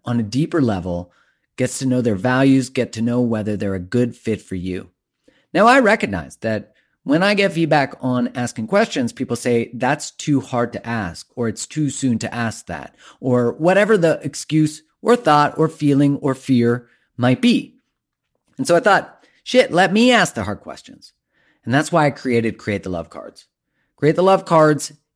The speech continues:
is created with such intention for you to deepen your conversations on dating. And because of that, the deck, when you open it up, it fits two smartphones. So you can put your phone inside the box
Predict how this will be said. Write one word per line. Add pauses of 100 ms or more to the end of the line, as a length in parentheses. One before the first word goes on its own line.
(200)
is
created
with
such
intention
for
you
to
deepen
your
conversations
on
dating. (760)
And
because
of
that, (260)
the
deck,
when
you
open
it
up, (460)
it
fits
two
smartphones. (160)
So
you
can
put
your
phone
inside
the
box